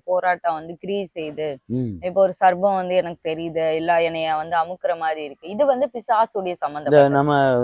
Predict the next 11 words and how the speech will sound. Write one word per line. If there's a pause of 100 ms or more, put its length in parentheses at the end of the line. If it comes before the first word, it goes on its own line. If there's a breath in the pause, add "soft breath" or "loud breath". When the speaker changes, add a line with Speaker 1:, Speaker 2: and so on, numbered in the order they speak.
Speaker 2:
நம்ம
சாட்சி
கூட
அந்த
சகோதரி
சொன்னாங்க
இல்லையா, (140)
அந்த
நோயினுடைய
அடிக்கடி
அந்த